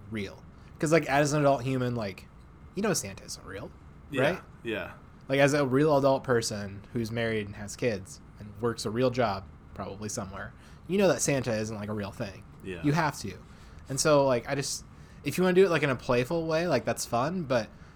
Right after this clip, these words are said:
Speaker 1: if you're just, like, "Yeah, Santa's really, really real, and he's gonna come down the chimney and eat some of the cookies and give you presents." Like, my parents did that when we were younger, did the,
Speaker 2: Yeah.
Speaker 1: the Santa thing.
Speaker 2: Did they do, did
Speaker 1: It
Speaker 2: you
Speaker 1: was
Speaker 2: do the
Speaker 1: fun.
Speaker 2: cookies and stuff?
Speaker 1: Yeah, they would,
Speaker 2: Yeah.
Speaker 1: they would eat some of the cookies and,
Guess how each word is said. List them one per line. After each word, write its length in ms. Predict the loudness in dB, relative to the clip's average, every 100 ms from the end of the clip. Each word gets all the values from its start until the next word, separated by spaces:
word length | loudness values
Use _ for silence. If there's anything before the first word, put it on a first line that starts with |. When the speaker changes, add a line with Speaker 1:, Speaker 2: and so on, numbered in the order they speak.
| -18
Speaker 1:
if 140 | -6 -2
you're 100 | 0
just, 360 | 0 -2 -2
like, 160 | -4 0
"Yeah, 200 | 0 0
Santa's 500 | -2 0 2 0 -2
really, 300 | 0 2 4
really 260 | 4 2 2
real, 460 | 2 2 2 0 -6 -18 -18 -18 -14 -10
and 220 | -8 -6
he's 140 | -4
gonna 140 | -4 -2
come 160 | -2
down 120 | -2
the 60 | -2
chimney 560 | -2 -2 0 0 -2 -4
and 240 | -6 -6
eat 100 | -8
some 120 | -6
of 40 | -6
the 60 | -4
cookies 400 | -2 0 0 0
and 140 | -4
give 120 | -6 -6
you 80 |
presents." 540 | -2 -2 -2 -4 -6 -10 -16 -16 -2
Like, 140 | 2
my 120 | 4 4
parents 300 | 4 2 0
did 120 | 0
that 280 | 0 -2 -4
when 220 | -6 -2
we 80 | 0
were 120 | 0
younger, 520 | -2 -2 -4 -6 -8 -6
did 140 | -6
the, 60 | -4
Speaker 2:
Yeah. 180 | -6 -6 -6
Speaker 1:
the 100 | -4
Santa 340 | -2 0 0
thing. 280 | 0 2 4
Speaker 2:
Did 140 | 2
they 20 |
do, 200 | 2 -2 -2
did 100 | 6
Speaker 1:
It 60 |
Speaker 2:
you 60 | 8
Speaker 1:
was 120 | 8
Speaker 2:
do 100 | 4
the 80 | 6
Speaker 1:
fun. 280 | 8 6 4
Speaker 2:
cookies 140 | 0
and 80 | -6
stuff? 220 | 0 4
Speaker 1:
Yeah, 220 | 6 6
they 160 | 4 4
would, 160 | 2 0 -8
Speaker 2:
Yeah. 240 | -10 -10 -10 0
Speaker 1:
they 120 | 0
would 160 | 0 -4
eat 180 | -8 -10
some 120 | -8 -6
of 80 |
the 60 | -6
cookies 440 | -8 -8 -8 -8
and, 180 | -10 -12